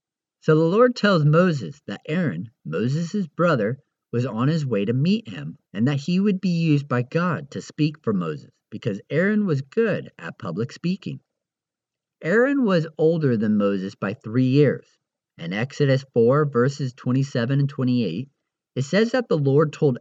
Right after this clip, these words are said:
Aaron to go meet his brother in the wilderness. Now, whether the two of them had staying connection during the forty years or not is not known, but we do know that Aaron was listening to God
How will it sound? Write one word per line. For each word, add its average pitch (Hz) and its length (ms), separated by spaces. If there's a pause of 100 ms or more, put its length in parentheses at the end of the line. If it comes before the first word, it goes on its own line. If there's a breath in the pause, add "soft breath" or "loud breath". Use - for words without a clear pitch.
Aaron 151 300
to 117 120
go 117 180
meet 135 340
his 180 180
brother 160 400
in 90 100
the 95 80
wilderness. 131 680 (880)
Now, 160 200
whether 208 320
the 175 140
two 254 320
of 214 80
them 165 140
had 147 260
staying 139 400
connection 123 640
during 101 240
the 87 80
forty 101 320
years 104 300
or 107 60
not 95 300
is 117 200
not 131 300
known, 151 440 (600)
but 135 120
we 147 160
do 160 300
know 190 320
that 110 220
Aaron 156 320
was 135 180
listening 107 500
to 113 100
God 117 400